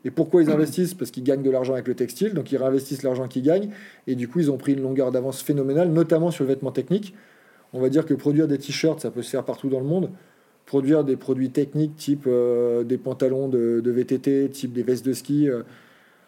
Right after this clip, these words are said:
aujourd'hui, leur savoir-faire est tel que tu n'arriveras jamais à atteindre des qualités similaires. C'est pour ça que des marques, euh, référentes de la qualité, type Arc'teryx, Norona, euh, poc, euh,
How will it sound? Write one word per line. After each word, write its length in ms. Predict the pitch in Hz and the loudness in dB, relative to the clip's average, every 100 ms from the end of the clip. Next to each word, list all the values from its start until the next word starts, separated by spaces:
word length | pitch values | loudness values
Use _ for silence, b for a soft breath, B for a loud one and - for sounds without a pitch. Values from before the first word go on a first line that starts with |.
| _ 120 | _ -6
aujourd'hui, 440 | 120 120 127 147 | -2 0 2 2
leur 160 | 131 - | 0 -2
savoir-faire 480 | 127 123 120 143 | -2 -2 -2 -2
est 140 | 113 113 | -2 0
tel 200 | 139 139 | 0 0
que 340 | 123 117 113 | -2 0 0
tu 180 | 110 - | -4 -8
n'arriveras 440 | 117 110 113 113 | -8 -6 -6 -8
jamais 280 | 113 120 131 | -8 -6 -4
à 60 | 117 | -4
atteindre 320 | 107 135 127 | -4 -6 -4
des 120 | 117 | -4
qualités 420 | 113 120 117 - | -2 -2 -4 -6
similaires. 540 | 120 - 120 139 175 110 b b b b - | -8 -8 -2 0 0 -6 b b b b -14
C'est 160 | 117 | -12
pour 160 | - - | -12 -2
ça 200 | 156 156 | 2 2
que 60 | |
des 100 | 123 | 0
marques, 400 | 117 123 139 - | 0 0 0 -2
euh, 640 | 127 117 113 113 113 110 110 110 | 0 2 2 2 0 -2 -4 -8
référentes 680 | 123 156 151 156 139 151 147 | -4 0 2 2 2 2 2
de 60 | |
la 120 | 131 123 | 0 0
qualité, 460 | 139 131 123 139 | -2 -2 0 -2
type 260 | 135 127 120 | -2 -6 -8
Arc'teryx, 600 | 110 - 131 131 131 - | -8 -4 -2 -2 -4 -6
Norona, 400 | 127 113 123 127 | -4 -2 -2 -2
euh, 500 | 123 127 127 120 117 | -2 0 0 0 -2
poc, 440 | - 139 135 135 | 0 2 2 0
euh, 100 | 123 | -4